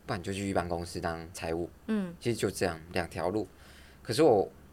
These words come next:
Speaker 1: 忽略了一件事是，我在这个事务所里面，其实我能做的东西非常多。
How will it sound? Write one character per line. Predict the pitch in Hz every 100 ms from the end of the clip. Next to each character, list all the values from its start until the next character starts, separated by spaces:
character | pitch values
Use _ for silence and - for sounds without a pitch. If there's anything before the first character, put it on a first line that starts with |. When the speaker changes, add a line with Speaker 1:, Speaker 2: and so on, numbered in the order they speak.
| - - - -
Speaker 1:
忽 | - 147
略 | 147
了 | 107
一 | 92
件 | 92 113 92
事 | - 98 82
是， | - 90 80 - - - - - - - -
我 | 110 95
在 | 92 143 123
这 | -
个 | 104
事 | - 113
务 |
所 | 107 92
里 | 85
面， | 82 90
其 | - 107
实 | 107 95
我 | 98 90
能 | 82 85 85 90 - -
做 | - 110
的 | 87
东 | - 85
西 | - 90
非 | -
常 | 87 78 76
多。 | 71